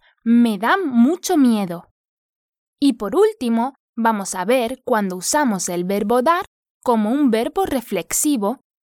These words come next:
en la expresión darse cuenta. Esta expresión la usamos para hablar de algo que no habíamos entendido anteriormente y ahora sí lo entendemos.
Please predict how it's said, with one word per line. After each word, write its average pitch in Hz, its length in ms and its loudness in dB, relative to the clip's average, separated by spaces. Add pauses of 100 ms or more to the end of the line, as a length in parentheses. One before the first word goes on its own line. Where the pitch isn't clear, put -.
(140)
en 330 280 2
la 277 80 0
expresión 262 920 -2 (480)
darse 269 760 -2
cuenta. 175 680 -6 (880)
Esta 381 340 -4
expresión 269 800 -4 (180)
la 208 240 -2
usamos 240 580 -2
para 196 260 -4
hablar 247 340 0
de 196 220 -2
algo 262 540 0 (280)
que 226 140 0
no 302 200 4
habíamos 254 580 -2
entendido 196 760 0
anteriormente 247 1160 0 (720)
y 339 160 4
ahora 349 500 2
sí 262 280 -2
lo 214 80 -2
entendemos. 180 960 -6